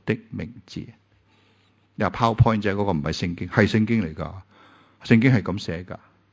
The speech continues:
不過聖經係冇寫明邊十二個使徒，留空咗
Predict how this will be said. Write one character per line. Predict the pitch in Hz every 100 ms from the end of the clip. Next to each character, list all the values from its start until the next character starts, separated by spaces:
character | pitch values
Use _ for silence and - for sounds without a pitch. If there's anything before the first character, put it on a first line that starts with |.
| _ _ _ _ _ _ -
不 | 180
過 | 143
聖 | 131 151 147
經 | 180
係 | 143 117 107 104 - - - _ _ _ -
冇 | 151 156 135 147 185 - -
寫 | - - - 143 165
明 | 208 107 98 90 101 - -
邊 | 208 165
十 | - 117
二 | - 104 104
個 | 113 110
使 | - 101 107
徒， | 87 - 117 _ _ _ _ _ _
留 | - 113 92 101
空 | 180 160 127
咗 | 110 95 127